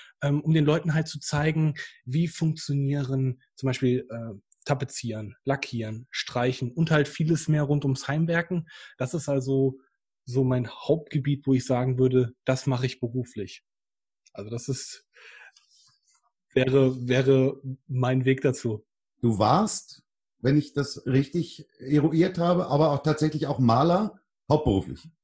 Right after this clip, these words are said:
Speaker 1: Genau, ich hab, ähm, Maler und Lackierer gelernt, ähm, hab dann circa ein Jahr als Geselle gearbeitet und bin dann danach knapp für vier Jahre zur Bundeswehr gegangen und hab dann nach meiner Bundeswehrzeit für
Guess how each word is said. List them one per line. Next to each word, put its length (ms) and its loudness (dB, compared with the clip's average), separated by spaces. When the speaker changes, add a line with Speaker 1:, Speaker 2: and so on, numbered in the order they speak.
Speaker 1:
Genau, 200 2
ich 120 -2
hab, 200 -4
ähm, 300 0
Maler 220 2
und 100 -2
Lackierer 380 -2
gelernt, 480 -6
ähm, 420 0
hab 140 -4
dann 180 2
circa 500 -2
ein 240 0
Jahr 160 0
als 220 -4
Geselle 320 0
gearbeitet 800 0
und 320 0
bin 160 2
dann 240 0
danach 560 -4
knapp 280 -4
für 140 0
vier 200 0
Jahre 280 -2
zur 160 -6
Bundeswehr 440 0
gegangen 560 0
und 220 0
hab 160 -4
dann 140 0
nach 200 0
meiner 260 2
Bundeswehrzeit 1000 -2
für 320 -4